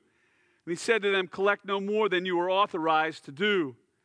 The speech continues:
And soldiers also asked him, "And we, what shall we do?" And he said to them, "Do not extort money from anyone by threats or by false accusations, and be content with your wages."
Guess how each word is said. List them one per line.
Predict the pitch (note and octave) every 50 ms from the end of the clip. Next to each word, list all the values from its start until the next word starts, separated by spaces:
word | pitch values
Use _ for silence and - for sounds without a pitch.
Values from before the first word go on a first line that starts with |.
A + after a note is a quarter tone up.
| _ _ _ _ _ _ _ _ _ _ _
And | - D3+
soldiers | - - G#3+ G#3+ G#3+ G3+ E3 F3+ D#3+ C#3+ G3+
also | G#3 G#3+ G#3+ G3+ - - G3+ F#3 E3+ F3+ - -
asked | E3 E3 F3 F3+ E3+ - -
him, | - F3+ D#3+ C3+ A#2 G#2+ G#2+ - _ _ _ _ _ _ _ _ _ _ _ _ _ _ _
"And | D#3+ D#3+ E3 E3
we, | F#3+ B3 B3 A#3 A3+
what | G3+ G3+ G3+
shall | - - - A3 G3+ G3
we | G3 A3 A3+ A3+
do?" | F3+ G#3 G3+ F#3 E3 C3+ A2 G#2 - _ _ _ _ _ _ _ _ _ _
And | - F3
he | F3+
said | - - - A#3+ A#3 G#3
to | G#3+
them, | G3 F#3+ G3 F3+ F3
"Do | D3+ G#3 A#3
not | A3+ A#3+ A#3 A#3 A3+
extort | G#3 F#3 D3+ C#3 G3+ A3+ A3+ G#3+ F#3
money | F#3+ G3 G3+ G#3+ A3+ A3+ A3 G3+
from | - G3+ F3+ F#3 F#3+
anyone | G#3 A3 A3+ A3 G#3 G#3 G#3 G3 F#3
by | D#3+ F3+ F3+
threats | F3 - _ G3 G3+ G#3+ G#3 G#3+ G3+ -
or | G3+ F3+
by | E3 F#3 F3+
false | - _ G3+ F#3+ F#3+ G3 - G#3
accusations, | G3 F#3+ F#3 - F#3 D#3+ D#3 F#3+ F#3+ F#3+ - - E3 C#3+ - _ - - - - -
and | F3+ F3+ D#3+
be | C#3+ G#3 G#3+ G#3+ -
content | - G3+ F#3 E3+ - - G#3+ A#3+ A#3+ A#3+ - - _ _ _ _
with | - E3 F#3+ F#3 D#3+
your | D#3 F#3+ F3+ E3+
wages." | D#3+ D#3+ F#3 G3 G3+ G#3 G#3 C#3+ D3+ C3 A#2 - -